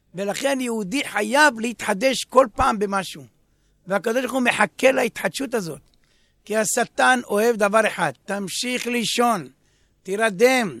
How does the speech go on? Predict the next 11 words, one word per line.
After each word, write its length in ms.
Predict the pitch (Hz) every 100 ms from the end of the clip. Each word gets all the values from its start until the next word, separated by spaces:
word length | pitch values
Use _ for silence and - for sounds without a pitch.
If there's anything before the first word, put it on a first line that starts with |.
| - _ _ _ -
תישאר 420 | 180 - 220 254
אותו 240 | 254 240 247
דבר. 520 | 240 226 233 190 127 _ _ _ _ _ _ _ -
מי, 200 | 190 269
מי, 360 | 262 226 269 208
מי, 200 | 233 302
מי 180 | 262 359
הביא 160 | 349
לנו 280 | 269 220 185
את 140 | -
ה-, 160 | 185 151